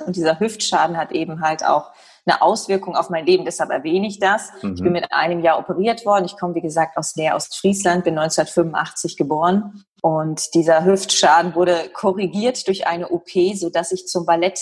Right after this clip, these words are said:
Speaker 1: kam.
Speaker 2: Mhm.
Speaker 1: Und das war natürlich dann gleich auch schon mal der erste Schritt, um Bühnenluft zu schnuppern. Und somit
Speaker 2: Ja.
Speaker 1: habe ich mit drei Jahren, mit dreieinhalb Jahren schon Ballett gemacht. Und das habe ich dann mit Leidenschaft auch ausgeübt. Irgendwann kam dann Jazz und Hip-Hop, so modernere Sachen dazu. Und irgendwann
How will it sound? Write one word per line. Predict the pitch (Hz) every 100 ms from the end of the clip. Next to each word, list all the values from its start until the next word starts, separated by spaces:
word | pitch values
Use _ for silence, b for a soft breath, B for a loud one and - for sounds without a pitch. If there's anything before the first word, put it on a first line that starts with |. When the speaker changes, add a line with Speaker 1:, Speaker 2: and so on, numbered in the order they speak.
| -
Speaker 1:
kam. | 143 143 185 202 b b
Speaker 2:
Mhm. | 214
Speaker 1:
Und | 175
das | 143 160 160
war |
natürlich | 170 170 - 175 175
dann | 160 156
gleich | 151 170 180 -
auch | 160 160 160 - B B -
schon | - 170
mal | 160 156 151 151 -
der | 156
erste | 156 170 - 165
Schritt, | - - 190 - - -
um | - 170
Bühnenluft | 147 247 202 151 147 -
zu | - 151
schnuppern. | - 151 - 156 196
Und | 170
somit | 143 170 170
Speaker 2:
Ja. |
Speaker 1:
habe | 170
ich | 165
mit | 175 160
drei | 160 165 214
Jahren, | 202 180 175 -
mit | 170 -
dreieinhalb | 202 208 190 180
Jahren | 185 214 202
schon | - 160
Ballett | 156 156 - -
gemacht. | 147 156 196 _ -
Und | 160
das | 160
habe | 175 165
ich |
dann | - 160 -
mit | 170 156
Leidenschaft | 165 202 220 202 - 202 -
auch | -
ausgeübt. | - 185 196 - 175 220 214 -
Irgendwann | 185 185 175 175
kam | 175 180
dann | 175 160
Jazz | 156 160 180 185 185
und | 165 160
Hip-Hop, | 208 208 190 185
so | -
modernere | 160 156 156 185 175 180
Sachen | 165 165 170
dazu. | 160 - 190
Und | 170
irgendwann | 160 190 175